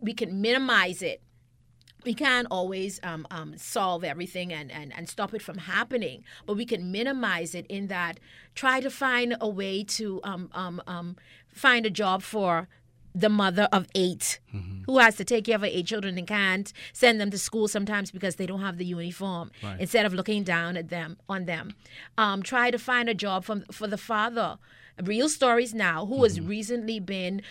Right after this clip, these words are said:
Speaker 1: released from prison, who's been in
Speaker 2: Mm-hmm.
Speaker 1: prison for ten years
Speaker 2: Mm-hmm.
Speaker 1: and can't find a job and nobody wants to, to, to hire him.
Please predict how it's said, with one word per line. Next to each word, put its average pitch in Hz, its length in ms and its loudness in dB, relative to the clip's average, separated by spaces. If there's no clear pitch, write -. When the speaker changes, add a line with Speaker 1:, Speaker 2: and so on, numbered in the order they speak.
Speaker 1:
released 208 400 0
from 208 160 -2
prison, 233 380 0
who's 240 200 -2
been 196 180 -2
in 190 60 -4
Speaker 2:
Mm-hmm. 190 40 -6
Speaker 1:
prison 214 240 -4
for 202 80 -8
ten 214 300 -4
years 196 400 -4
Speaker 2:
Mm-hmm. 190 180 -4
Speaker 1:
and 196 160 0
can't 220 300 2
find 202 260 0
a 202 60 -2
job 180 440 -2
and 185 120 -6
nobody 175 320 -2
wants 185 400 -6
to, 185 300 -4
to, 190 160 -8
to 196 160 -6
hire 180 340 -2
him. 190 280 -6